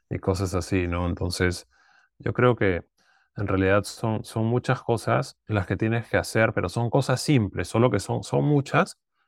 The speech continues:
pero son cosas que, bueno, lo del inglés obviamente no es como que de un día a otro lo aprendas, ¿no? Pero, pero sí las cosas en el C V, cómo, cómo hablar sobre tu perfil, son cosas que puedes aprender, lo cual creo que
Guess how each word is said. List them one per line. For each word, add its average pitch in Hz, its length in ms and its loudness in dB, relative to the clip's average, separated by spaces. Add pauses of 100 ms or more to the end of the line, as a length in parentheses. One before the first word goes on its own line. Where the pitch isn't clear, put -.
(120)
pero 107 200 2
son 131 200 0
cosas 160 300 -2
que, 107 240 0
bueno, 107 240 2
lo 92 80 4
del 92 160 2
inglés 107 300 0
obviamente 101 340 -4
no 92 120 -2
es 92 80 -4
como 90 240 -6
que - 220 -10
de 90 120 -10
un 90 120 -8
día 90 120 0
a 92 40 2
otro 92 220 0
lo 85 100 0
aprendas, 80 400 -8
¿no? 90 140 -6
Pero, 87 340 0 (420)
pero 101 320 4 (100)
sí 123 340 4
las 117 160 2
cosas 110 240 0
en 101 80 -4
el 92 100 -4
C 107 180 -4
V, 104 340 2
cómo, 104 440 0 (280)
cómo 113 200 2
hablar 110 280 6
sobre 104 200 0
tu 98 140 -4
perfil, 101 600 0
son 123 200 -4
cosas 139 320 -2
que - 80 -4
puedes 107 360 -2
aprender, 87 480 -4 (460)
lo 98 140 -4
cual 92 340 -4 (100)
creo 98 220 -4
que 90 280 -6